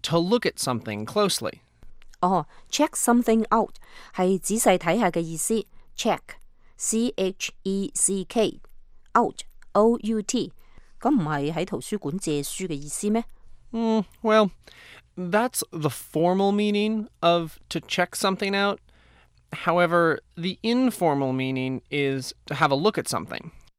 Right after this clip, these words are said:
Speaker 2: 原來 to check something out 可以指從圖書館借書，但係喺唔正式嘅場合就係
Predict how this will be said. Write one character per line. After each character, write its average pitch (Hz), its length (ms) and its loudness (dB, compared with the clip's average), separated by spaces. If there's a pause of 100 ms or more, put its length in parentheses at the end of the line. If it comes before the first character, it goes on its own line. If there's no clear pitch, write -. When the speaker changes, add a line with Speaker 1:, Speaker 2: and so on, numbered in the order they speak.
(580)
Speaker 2:
原 180 160 0
來 165 280 4
to 196 140 -2
check 269 300 2
something 220 460 2 (100)
out 190 200 0 (320)
可 196 140 2
以 233 120 0
指 185 360 -2 (160)
從 170 260 -2
圖 151 160 -2
書 247 160 -2
館 202 180 2
借 185 220 2
書， 254 320 0 (320)
但 180 160 2
係 180 160 0
喺 185 160 0
唔 156 160 -2
正 180 220 -2
式 202 100 0
嘅 214 100 2
場 160 240 0
合 180 120 0
就 - 180 -2
係 165 220 0